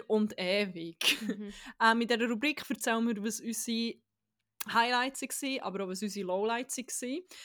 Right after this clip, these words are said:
Speaker 1: Und da das ja, wie gesagt, für alle, die es jetzt noch nicht mitbekommen haben, äh, Weihnachtsepisode <laughs> ist,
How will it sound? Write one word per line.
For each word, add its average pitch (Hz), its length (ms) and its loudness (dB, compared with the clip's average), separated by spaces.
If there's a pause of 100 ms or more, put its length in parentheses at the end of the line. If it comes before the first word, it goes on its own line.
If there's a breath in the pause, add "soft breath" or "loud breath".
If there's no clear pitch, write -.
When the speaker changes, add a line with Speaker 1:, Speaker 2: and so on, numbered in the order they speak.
(300 loud breath)
Speaker 1:
Und 220 840 0
da 185 120 -8
das 185 160 -14
ja, 196 100 -4
wie 185 120 -6
gesagt, 208 600 -6 (300)
für 196 120 -4
alle, 196 140 -2
die 180 60 -8
es 185 100 -8
jetzt - 140 -4
noch 202 80 -4
nicht 208 180 -4
mitbekommen 196 580 -4
haben, 196 100 -4
äh, 180 640 -2
Weihnachtsepisode 254 1200 2
<laughs> 208 180 -2
ist, - 360 -4